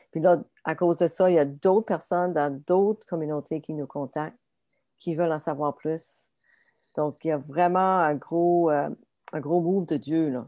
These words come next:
Le Seigneur, il est vraiment en train de, de faire des grandes choses présentement, puis transformer les gens. Puis c'est ça, hein.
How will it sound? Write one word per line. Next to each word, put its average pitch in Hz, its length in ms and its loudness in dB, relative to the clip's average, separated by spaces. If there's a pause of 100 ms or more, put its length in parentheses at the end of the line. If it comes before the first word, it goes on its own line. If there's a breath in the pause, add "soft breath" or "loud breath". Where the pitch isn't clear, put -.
Le 147 80 -8
Seigneur, 165 420 0
il 165 140 0
est 139 60 -4
vraiment 160 440 -4
en 135 60 -6
train 160 360 -4
de, 139 320 -4 (460 soft breath)
de 147 80 -8 (140)
faire 170 200 2
des 151 140 -2
grandes 160 480 -4
choses 151 360 -8
présentement, 139 680 -12
puis 175 140 -6
transformer 180 1040 -2
les 143 160 -2
gens. 156 240 -8
Puis - 120 -20
c'est 170 120 -4
ça, 247 240 -2
hein. 185 280 -2